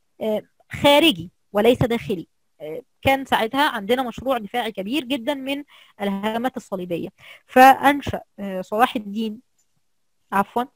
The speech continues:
فأنشأ صلاح الدين، آه، قلعة الجبل، آه، أو، آه، القلعة الشهيرة حاليًا،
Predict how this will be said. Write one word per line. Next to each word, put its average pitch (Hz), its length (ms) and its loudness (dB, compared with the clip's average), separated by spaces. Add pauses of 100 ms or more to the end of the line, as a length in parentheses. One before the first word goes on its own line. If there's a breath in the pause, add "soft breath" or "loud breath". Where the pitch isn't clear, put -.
(360 soft breath)
فأنشأ 285 300 4
صلاح - 340 6
الدين، 196 440 -4
آه، 180 140 4
قلعة 220 400 10
الجبل، 247 560 4
آه، 170 380 -2
أو، 190 400 2 (100)
آه، 175 720 0
القلعة 214 480 4
الشهيرة 202 520 2
حاليًا، 277 480 4